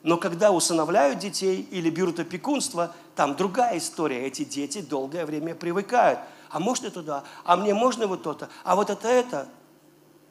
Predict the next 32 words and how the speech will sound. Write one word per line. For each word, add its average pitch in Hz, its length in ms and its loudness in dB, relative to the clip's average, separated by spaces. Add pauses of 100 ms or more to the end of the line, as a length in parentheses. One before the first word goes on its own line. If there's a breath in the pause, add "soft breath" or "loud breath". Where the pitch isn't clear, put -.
(1400)
И, 208 140 2
и 214 220 -4
п-, 160 140 -12
потому 196 360 -4
что - 140 -8
им 208 200 -4
надо 208 220 -2
преодолеть 214 640 -4
некоторые 202 400 -4
комплексы 175 600 0
в 123 80 -8
себе. 123 360 -6 (580)
И 156 80 -4
вот - 240 -4
Иисус 269 380 -4
Христос, 147 480 -8
который 147 320 -10
пришел 156 420 -4
две 135 140 -10
тысячи 135 340 -10
лет 135 180 -6
назад – 233 360 -2 (400 loud breath)
он 160 160 0
современней 185 1080 -2
всех 185 380 -2
современных 165 760 -2
людей 156 300 -4
был 117 220 -8
уже 123 180 -8
в - 60 -12
то 151 140 -4
время. 120 340 -6